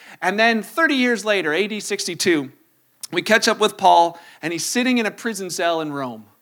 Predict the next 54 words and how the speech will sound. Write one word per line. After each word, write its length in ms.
You 60
might 200
not 280
know 200
what 100
a 20
prison 300
cell, 320
there 100
was 180
no 360
three 280
square 300
meals 240
a 60
day 240
and 80
Xbox 480
whenever 200
you 120
wanted 320
it. 160
You 80
sat 280
in 60
a 80
place 300
like 160
this 260
to 100
rot. 460
And 100
here's 180
where 120
we 100
find 320
Paul. 640
<laughs> 220
Paul's 320
here. 480
He's 180
wrongfully 560
accused 460
of 100
crimes. 460
He's 160
here 220
simply 320
because 380
he's 160
now 220
a 60
Jesus 400
follower. 480